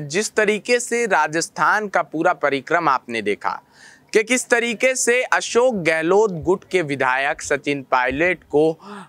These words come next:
मुख्यमंत्री बनाने के नाम से ही बागी रुख इख्तियार कर चुके थे।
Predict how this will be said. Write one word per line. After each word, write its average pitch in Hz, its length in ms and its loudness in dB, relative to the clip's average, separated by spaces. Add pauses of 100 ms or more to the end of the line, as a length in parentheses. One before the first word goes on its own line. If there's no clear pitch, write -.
मुख्यमंत्री 196 920 0
बनाने 175 680 0
के 175 220 0
नाम 170 480 2
से 139 240 0
ही 107 300 -10 (380)
बागी 208 540 0
रुख 180 240 2
इख्तियार 131 500 0
कर 117 160 -4
चुके 104 340 -8 (100)
थे। - 180 -20